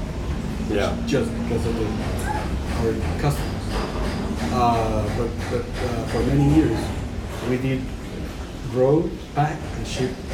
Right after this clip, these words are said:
Speaker 2: fresh asparagus and other things that we exported. Uh, and I was never good at the farm. Plants don't listen to me, that's why I didn't want to. Uh,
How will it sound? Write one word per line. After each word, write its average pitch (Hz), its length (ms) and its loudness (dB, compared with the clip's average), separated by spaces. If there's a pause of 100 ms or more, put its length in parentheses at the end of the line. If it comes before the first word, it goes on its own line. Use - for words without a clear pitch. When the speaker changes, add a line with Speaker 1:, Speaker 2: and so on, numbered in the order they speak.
Speaker 2:
fresh 117 240 -2
asparagus 113 640 -2
and 107 280 -4
other 127 120 2 (160)
things 98 300 -4
that - 180 -4
we 117 1900 -2
exported. 123 480 0 (1000)
Uh, 127 40 -2 (200)
and 120 80 2
I 139 120 4
was 139 420 2
never 143 340 2
good 143 200 2
at 131 160 -4
the 113 60 -6
farm. 127 320 -2 (1080)
Plants 131 400 0
don't 120 280 0
listen 139 200 2
to 123 140 0
me, 131 120 2
that's 120 220 0
why 123 140 0
I 120 40 0
didn't 117 380 2
want 113 120 0
to. - 1800 0
Uh, 117 580 4